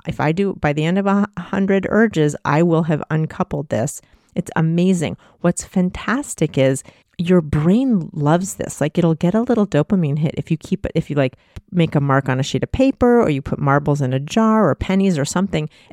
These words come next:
that every time your brain will see the accumulation of the pennies or the marbles or the marks on a, on a paper. And it will start to, like, get on board and be excited about that increase rather than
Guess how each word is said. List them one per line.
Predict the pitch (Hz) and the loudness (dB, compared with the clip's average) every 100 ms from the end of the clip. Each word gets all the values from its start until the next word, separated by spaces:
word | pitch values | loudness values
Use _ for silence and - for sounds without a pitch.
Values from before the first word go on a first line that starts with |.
| - | -4
that | 147 - | -4 0
every | 190 190 | 0 0
time | 202 190 | 0 0
your | 160 156 | 2 0
brain | 147 156 196 220 | 0 2 4 4
will | 165 | 2
see | 147 - - 202 220 214 123 95 - _ _ | -2 -6 -6 -2 0 0 -2 -6 -10 _ _
the | - 160 | -2 0
accumulation | 151 - 180 185 160 165 160 | 0 -2 0 0 0 -2 -2
of | 147 139 | -4 -4
the | 135 - | -8 -6
pennies | - 170 165 127 147 - - | -4 -2 -2 -4 -8 -12 -6
or | 143 135 135 | -6 -6 -4
the | 135 | -4
marbles | 139 143 165 101 69 - - - _ _ | 0 0 0 -2 -6 -8 -10 -12 _ _
or | 147 | -2
the | 139 | 0
marks | 143 143 143 - - | 0 0 -2 -6 -6
on | 143 135 | -4 -4
a, | 123 - _ _ | -8 -12 _ _
on | 147 127 | -6 -4
a | |
paper. | - 202 185 - - _ _ - | -4 -4 -4 -6 -8 _ _ -4
And | 190 | -2
it | 180 | 0
will | 170 | -2
start | - - 165 - | -4 0 0 2
to, | 208 175 139 - | 2 2 -2 -6
like, | - 147 - _ _ _ - - | -2 -2 -4 _ _ _ -10 0
get | 170 | 2
on | 170 165 | 4 2
board | 151 160 135 101 107 - _ _ _ | 4 4 4 0 -4 -10 _ _ _
and | 165 151 | -2 2
be | 156 | 0
excited | 143 - 175 170 165 156 | 0 -2 0 2 2 -2
about | 143 139 - | 0 0 -2
that | 139 139 156 160 165 - - - _ _ _ | -6 0 4 4 4 -2 -16 -20 _ _ _
increase | 180 175 175 - 147 117 - | 2 2 0 0 -2 -2 -6
rather | 160 147 143 151 147 | 0 2 2 2 0
than | 139 147 131 131 | 0 0 0 -4